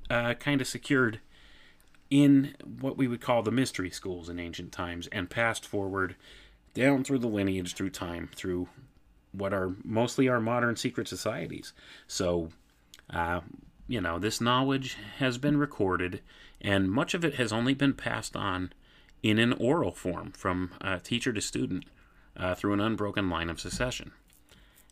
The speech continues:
And that, that's the interesting part, but many people have attempted to put portions of this, uh, to paper. And that's what we're looking at here tonight. Uh, like I said, this is a really good breakdown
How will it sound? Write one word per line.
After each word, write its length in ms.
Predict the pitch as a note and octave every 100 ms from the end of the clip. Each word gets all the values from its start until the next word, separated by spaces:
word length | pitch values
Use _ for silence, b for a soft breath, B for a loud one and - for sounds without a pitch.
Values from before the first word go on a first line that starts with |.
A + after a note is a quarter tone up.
| _
And 220 | F#2 F2+
that, 160 | G#2 -
that's 220 | C3 -
the 180 | - A#2+
interesting 420 | G#2+ G2+ - F#2
part, 440 | - - A#2 E2 -
but 180 | F#2+ -
many 200 | B2 C#3
people 340 | C#3 B2+ A#2
have 140 | G#2 F#2+
attempted 480 | F#2 - D3+ F#2+ F2+ B B -
to 80 |
put 220 | C#3 C#3+ -
portions 420 | F#3+ G#3 A2 F2
of 160 | E2+
this, 360 | F2+ G2 - - -
uh, 200 | G2+ G#2+
to 140 | B2+
paper. 440 | C3+ C3+ D3 - - B B -
And 200 | G2 G#2+
that's 200 | F3+ -
what 100 | E3+
we're 120 | C#3
looking 320 | C3 A2 G#2
at 140 | F2+
here 140 | - F#2
tonight. 460 | - E2+ E2 - -
Uh, 200 | F#2 G2
like 180 | A#2
I 60 | B2+
said, 200 | - F#2
this 160 | G#2 -
is 80 |
a 60 | E3
really 300 | C#3 C#3+ A#2+
good 180 | F#2+ E2
breakdown 580 | F2+ F#2+ - D#2+ D#2